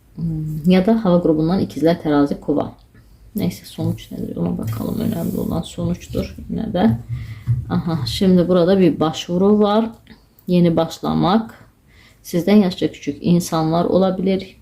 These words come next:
yardımcılarınız olabilir. E, finans durumları olabilir.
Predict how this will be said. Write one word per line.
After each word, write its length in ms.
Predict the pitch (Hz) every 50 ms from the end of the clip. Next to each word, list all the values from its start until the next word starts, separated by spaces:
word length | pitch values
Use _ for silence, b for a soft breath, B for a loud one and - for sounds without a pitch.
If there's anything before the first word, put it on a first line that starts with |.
| _ _ -
yardımcılarınız 880 | 156 151 151 143 151 156 147 - 151 147 147 147 151 170 190 196 196
olabilir. 640 | - - 202 202 196 185 196 196 202 214 220 220 - b b b b b b b b b b b b b b b _ _ _ _ _ _ _ -
E, 180 | 185 185 185
finans 420 | 185 - 202 190 202 208 202 - -
durumları 420 | 226 214 208 214 214 202 202 208
olabilir. 420 | 208 202 202 202 190 196 208 208